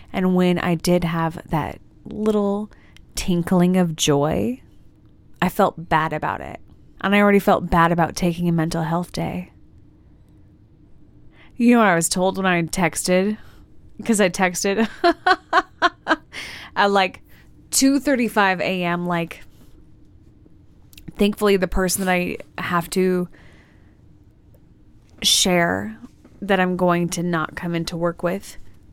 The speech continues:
respects and understands me to a decent level. But stuff like this, like, touchy-feely stuff, not a great person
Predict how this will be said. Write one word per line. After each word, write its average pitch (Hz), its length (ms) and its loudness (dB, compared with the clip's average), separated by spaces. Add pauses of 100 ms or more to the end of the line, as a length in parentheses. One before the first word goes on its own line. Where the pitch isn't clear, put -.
(960)
respects - 880 -2 (280)
and 190 100 0
understands 170 580 0
me 180 260 0 (280)
to - 120 0
a 170 40 6
decent 165 360 2
level. 185 400 2 (1040)
But 185 160 0
stuff - 280 2
like 180 240 0
this, 196 440 0
like, - 340 -8 (340)
touchy-feely 180 680 2
stuff, 233 520 0 (1400)
not 180 320 4
a 170 40 4
great 170 300 0
person 123 520 -2